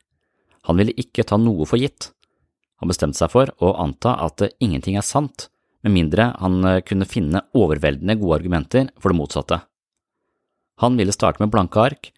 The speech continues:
og derfor måtte han kjøre en bulldoser over alt han trodde på fra før.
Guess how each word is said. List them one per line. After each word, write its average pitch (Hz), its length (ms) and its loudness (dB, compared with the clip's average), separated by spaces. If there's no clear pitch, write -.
og 87 140 -2
derfor 82 260 0
måtte 101 240 0
han 98 80 2
kjøre 90 240 0
en 95 160 0
bulldoser 85 640 0
over 95 160 -2
alt 131 240 -4
han 98 80 0
trodde 90 240 0
på 104 140 2
fra - 80 -2
før. - 220 0